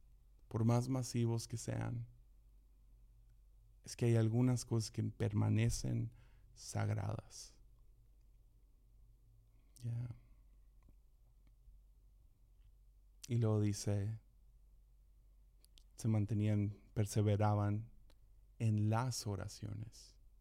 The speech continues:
No nomás era oración. Y mira, yo crecí pentecostal, nuestra iglesia es bastante pentecostal, un poco más moderno, pero es pentecostal en el sentido de que si nos vamos a reunir a orar,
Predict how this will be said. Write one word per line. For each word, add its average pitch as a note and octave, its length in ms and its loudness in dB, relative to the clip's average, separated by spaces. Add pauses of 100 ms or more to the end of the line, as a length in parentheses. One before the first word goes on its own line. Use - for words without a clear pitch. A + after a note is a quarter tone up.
(960)
No B2 100 -2
nomás C#3 340 2
era B2 400 4
oración. G#2+ 600 2
Y G#2+ 120 0
mira, A#2+ 280 2
yo A#2 180 2
crecí A#2+ 320 0
pentecostal, A#2 800 2 (340)
nuestra A2 280 0
iglesia A2 380 2
es G#2+ 80 0
bastante G#2+ 420 -2
pentecostal, G#2+ 760 0
un G#2+ 120 0
poco A2+ 240 -6
más G#2+ 260 0
moderno, B2+ 560 4 (600)
pero A2 220 4
es G#2+ 100 0
pentecostal G#2+ 640 0
en A2+ 300 2
el A2+ 60 -2
sentido B2 440 2
de A#2+ 120 2
que A2+ 120 -2
si G#2+ 140 -4
nos G#2+ 140 2
vamos B2 260 2
a B2+ 80 2
reunir A#2+ 420 4
a A#2+ 60 4
orar, A#2+ 460 2